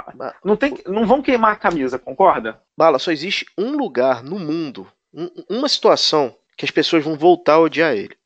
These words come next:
Speaker 1: Se ele assinar com o Warriors. É a única
Speaker 2: Ah, mas
Speaker 1: situação.
Speaker 2: não, não vai rolar, não vai
Speaker 1: Não,
Speaker 2: rolar,
Speaker 1: não,
Speaker 2: não
Speaker 1: não
Speaker 2: vai
Speaker 1: vai
Speaker 2: rolar.
Speaker 1: rolar. Não, não vai rolar. Mas é a única, o único cenário que, se você pensar assim, vinte e oito times que ele pode sair, vinte e nove. Se ele assinar com o Warriors,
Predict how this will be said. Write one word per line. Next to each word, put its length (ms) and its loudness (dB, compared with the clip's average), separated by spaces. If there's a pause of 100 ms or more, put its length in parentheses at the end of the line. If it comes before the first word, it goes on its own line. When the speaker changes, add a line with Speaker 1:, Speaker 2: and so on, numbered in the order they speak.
(160)
Speaker 1:
Se 160 -2
ele 120 2
assinar 420 -2
com 240 -8
o 60 -2
Warriors. 480 -8 (480)
É 120 8
a 80 8
única 600 2 (140)
Speaker 2:
Ah, 80 2
mas 140 4
Speaker 1:
situação. 80 6 (180)
Speaker 2:
não, 60 -4
não 180 4
vai 140 6
rolar, 400 4
não 100 -10
vai 140 -4
Speaker 1:
Não, 100 2
Speaker 2:
rolar, 120 -2
Speaker 1:
não, 60 -10
Speaker 2:
não 80 -8
Speaker 1:
não 20 -6
Speaker 2:
vai 160 2
Speaker 1:
vai 80 4
Speaker 2:
rolar. 240 4
Speaker 1:
rolar. 180 -12
Não, 220 0
não 180 -6
vai 160 2
rolar. 360 -6 (140)
Mas 200 -2
é 60 6
a 60 8
única, 400 0 (280)
o 60 -2
único 280 -2
cenário 640 2
que, 80 -20
se 80 -10
você 120 -4
pensar 360 -2
assim, 180 -10
vinte 280 -6
e 60 0
oito 220 -2
times 300 -8
que 80 -4
ele 100 0
pode 260 0
sair, 400 -6
vinte 200 -4
e 40 0
nove. 260 0 (360)
Se 160 4
ele 80 4
assinar 300 2
com 180 0
o 100 4
Warriors, 380 6